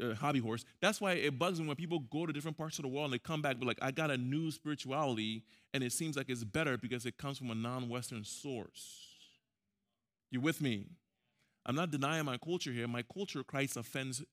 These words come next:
as well, right? You hear me? My, my tribal people back in, back in the days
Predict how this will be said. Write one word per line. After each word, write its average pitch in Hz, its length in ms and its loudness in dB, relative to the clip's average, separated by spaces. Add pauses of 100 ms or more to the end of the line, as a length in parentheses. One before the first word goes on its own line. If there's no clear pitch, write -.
as 123 200 -2
well, 110 460 -8 (1300)
right? 131 420 -2 (800)
You 131 80 0
hear 175 140 4
me? 110 260 -4 (640)
My, 147 220 2
my 175 180 2
tribal 180 380 0
people 160 640 0 (240)
back 170 220 0
in, 139 220 -2
back 160 260 2
in 151 100 0
the 127 80 0
days 120 600 0